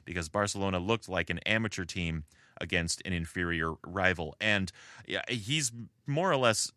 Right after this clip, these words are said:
summarizing or saying again that a lot of the same things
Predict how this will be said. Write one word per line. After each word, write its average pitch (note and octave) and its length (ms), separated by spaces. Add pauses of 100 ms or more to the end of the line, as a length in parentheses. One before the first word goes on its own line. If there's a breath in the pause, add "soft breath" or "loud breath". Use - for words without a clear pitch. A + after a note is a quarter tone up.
summarizing G#2 760 (100)
or F2 180
saying G#2 360
again F2+ 460 (320 soft breath)
that G2+ 200
a A2 80
lot A2 200
of G2+ 80
the F2+ 80
same G#2 420
things F2+ 520